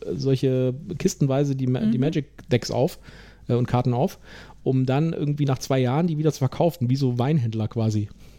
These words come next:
Speaker 1: Ja? Das ist total verrückt. Da gibt's auf YouTube so ein paar Leute, wo man halt der ihr Lager sieht und, und die halt auch darüber, die, also bei denen geht's nicht mehr um das Spiel, sondern die haben einen, äh, YouTube-Channel,
Speaker 2: Geschäftsmodell,
Speaker 1: der sich
Speaker 2: ja.
Speaker 1: nur darum dreht,
Speaker 2: Mhm.
Speaker 1: äh, welche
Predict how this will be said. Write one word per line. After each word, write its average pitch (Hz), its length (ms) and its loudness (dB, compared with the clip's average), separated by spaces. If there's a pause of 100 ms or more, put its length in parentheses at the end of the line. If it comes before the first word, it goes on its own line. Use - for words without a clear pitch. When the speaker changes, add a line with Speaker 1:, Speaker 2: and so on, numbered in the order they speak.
(280)
Speaker 1:
Ja? 123 180 0 (800)
Das 120 120 2
ist - 60 -6
total 143 200 2
verrückt. 165 240 2
Da 120 60 2
gibt's 139 120 -4
auf 131 140 0
YouTube 156 240 2
so 147 80 0
ein 123 60 -2
paar 143 100 0
Leute, 151 320 2 (380)
wo 120 60 0
man 131 140 2
halt 135 200 2
der 131 120 4
ihr 127 120 2
Lager 147 300 0
sieht 117 240 -4
und, 123 180 2
und 123 200 -2
die 123 280 2
halt 123 240 0
auch 123 120 -2
darüber, 135 480 2
die, 123 140 -6 (240)
also 123 160 0
bei 135 80 2
denen 151 220 2
geht's 175 180 0
nicht - 140 0
mehr 160 80 -2
um 160 60 -2
das 139 120 2
Spiel, 180 400 0 (300)
sondern 139 260 0
die 123 100 0
haben 175 240 0
einen, 143 360 0
äh, - 140 -6
YouTube-Channel, 156 600 0
Speaker 2:
Geschäftsmodell, 202 420 -2
Speaker 1:
der 139 100 2
sich 147 180 0
Speaker 2:
ja. 147 100 2
Speaker 1:
nur 214 140 2
darum 180 320 0
dreht, 208 340 0
Speaker 2:
Mhm. - 60 -8
Speaker 1:
äh, 143 280 0
welche 175 560 0